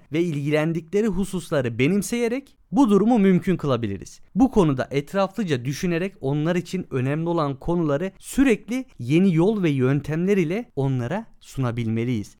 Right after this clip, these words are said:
İşte bu düşünce yapısına sahip olduğumuzda karlı ve sürdürülebilir bir sistem inşa edebiliriz.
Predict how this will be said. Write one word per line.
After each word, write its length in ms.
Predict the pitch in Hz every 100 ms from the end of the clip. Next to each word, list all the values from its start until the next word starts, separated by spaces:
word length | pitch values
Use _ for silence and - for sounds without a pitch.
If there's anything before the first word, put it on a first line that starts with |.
| -
İşte 420 | 254 254 - 156
bu 120 | 240 247
düşünce 360 | 190 190 156
yapısına 440 | 165 190 - 151 123
sahip 480 | - 143 233 -
olduğumuzda 640 | 185 143 131 123 120 151 269 - -
karlı 320 | 165 196 233
ve 100 | 185
sürdürülebilir 920 | - - 180 160 147 131 123 117 113
bir 120 | 160 214
sistem 480 | - 135 - 240 -
inşa 420 | 147 139 - 175
edebiliriz. 720 | 190 120 123 131 196 120 -